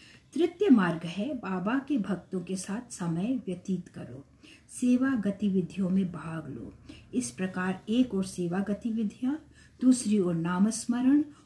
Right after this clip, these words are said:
व इन सब से कहीं बढ़कर उनके साहित्य का अध्ययन तुम्हें किसी भी समय भगवान बाबा से संबंधित करेगा, वर्तमान में व भविष्य में।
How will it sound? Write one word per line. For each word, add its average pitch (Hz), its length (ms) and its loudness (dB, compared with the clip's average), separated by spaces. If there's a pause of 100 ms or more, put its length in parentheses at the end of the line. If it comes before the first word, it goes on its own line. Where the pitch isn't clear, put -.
(140)
व - 280 -4
इन 311 180 10
सब - 320 -2
से 254 240 -2
कहीं 214 380 0
बढ़कर 185 540 -4
उनके 202 260 -2
साहित्य 226 560 -4
का 226 140 -6
अध्ययन 156 500 -6 (480)
तुम्हें 240 260 8
किसी 285 460 2
भी 359 160 2
समय 277 360 8
भगवान 190 440 0
बाबा 170 320 -6
से 214 180 -10
संबंधित 170 680 -6
करेगा, 143 500 -10 (440)
वर्तमान 175 540 -2
में 226 400 2 (280)
व 180 140 -2
भविष्य 185 600 -2
में। 139 240 -6